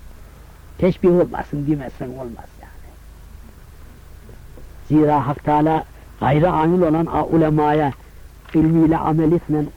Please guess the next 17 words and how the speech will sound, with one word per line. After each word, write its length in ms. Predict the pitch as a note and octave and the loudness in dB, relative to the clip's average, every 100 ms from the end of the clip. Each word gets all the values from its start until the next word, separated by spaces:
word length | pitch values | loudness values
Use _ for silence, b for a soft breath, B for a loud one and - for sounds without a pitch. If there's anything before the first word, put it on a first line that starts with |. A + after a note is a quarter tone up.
| - | -6
ulemaya, 560 | D#3+ D#3+ D#3 D3+ D3 D#3+ | 0 2 2 2 2 0
estağfirullah, 680 | - D3 D3 C#3+ C#3+ G3+ G#3 B B - | 0 -2 0 0 0 0 -2 B B -2
"اَتَأْمُرُونَ 840 | B3+ - C#4+ B3 B3 B3 B3+ A#3+ A#3 | 0 0 -2 -2 -2 2 2 2 0
النَّاسَ 440 | A3+ A3+ C4 A#3 - G3 D#3+ | 0 0 0 0 0 -4 -2
بِالْبِرِّ 520 | A3 F#3 D#3+ D4 D4+ F#3 | -2 -2 -4 -8 -2 -2
وَتَنْسَوْنَ 640 | F3+ - E3+ E3 G#3+ F#3+ E3 D3+ | -2 -2 -2 -2 -2 -2 -2 -6
أَنْفُسَكُمْ" 580 | D3+ - G3+ G3 C4 C#4 - | -12 -10 -8 -6 -6 -8 -12
diyor 180 | - - | -12 -10
ya. 180 | - A#2 - b b b D3+ | -10 -10 -14 b b b -4
Allah-u 280 | D3+ E3 | 0 0
Teala 280 | E3+ E3 E3+ | 0 0 0
ne 340 | D#3+ D3+ F#3+ E3 | 0 0 0 0
buyuruyor 320 | D#3+ D3+ D3 | 0 0 -2
bak? 160 | G3+ - b b b - | -4 -6 b b b -8
"اَتَأْمُرُونَ 720 | F3+ A3+ A3 A3 B3 C4 C4 B3+ | -4 0 2 0 0 0 2 2
النَّاسَ 580 | B3 C#4+ C#4+ - G#3+ F3+ - - - | 2 2 0 0 0 -2 -8 -12 -2
بِالْبِرِّ" 560 | G3+ D3+ F3 D#3 C#3+ | 0 0 -2 -2 -2